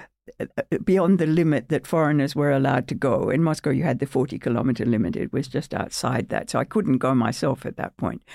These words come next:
Had to order them to be brought down to the library. They wouldn't bring them down anymore. Uh,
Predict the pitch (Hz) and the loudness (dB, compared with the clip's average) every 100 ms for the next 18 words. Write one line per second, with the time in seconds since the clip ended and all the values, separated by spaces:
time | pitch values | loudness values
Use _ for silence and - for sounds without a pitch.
0 | - - - 147 123 107 104 104 - - | -6 -6 0 2 2 0 0 -2 -2 -4
1 | 107 - - - 110 - - 110 104 107 | -4 -4 -6 -4 -6 -6 -6 -4 -2 -4
2 | - - - - 165 175 180 143 139 135 | -6 -12 -14 -4 0 2 2 2 4 4
3 | 131 113 107 104 104 - - - _ _ | 4 2 0 2 0 0 -2 -4 _ _
4 | - - 185 - - 147 131 | -20 -20 -20 -8 -2 0 0